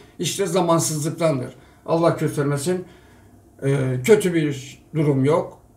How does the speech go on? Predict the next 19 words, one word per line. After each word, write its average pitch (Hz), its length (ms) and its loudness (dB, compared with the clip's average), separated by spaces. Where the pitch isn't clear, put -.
Sağlığımız 156 600 2
yerinde. 139 440 0
Allah'ım 151 480 0
herkese 151 440 2
sağlık, 127 440 -2
şifa 123 460 -4
versin. 131 400 -6
Allah'ım 143 580 -2
hiç 185 260 0
kimseyi 143 600 0
darda, 147 340 4
zorda 135 440 0
bırakmasın. 131 640 -4
Hele 170 240 4
hele 147 240 2
bu 151 40 0
Ra-, 147 300 0
Ramazanlık 135 540 0
günde 143 500 2